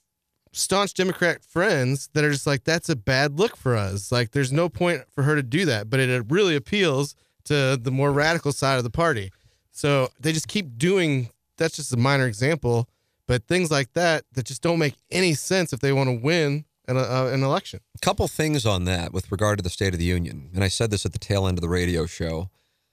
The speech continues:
Speaker 2: um, this morning. With regard to the handshake thing,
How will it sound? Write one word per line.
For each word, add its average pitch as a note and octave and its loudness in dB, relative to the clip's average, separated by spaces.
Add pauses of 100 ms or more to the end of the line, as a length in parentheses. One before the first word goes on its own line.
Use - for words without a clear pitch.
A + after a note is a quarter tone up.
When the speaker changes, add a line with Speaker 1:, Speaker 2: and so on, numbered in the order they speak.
(160)
Speaker 2:
um, F2+ 0
this F2+ -2
morning. G2 0
With G2+ -2
regard B2 0
to A2 -2
the F#2+ -4
handshake C3+ -2
thing, - -8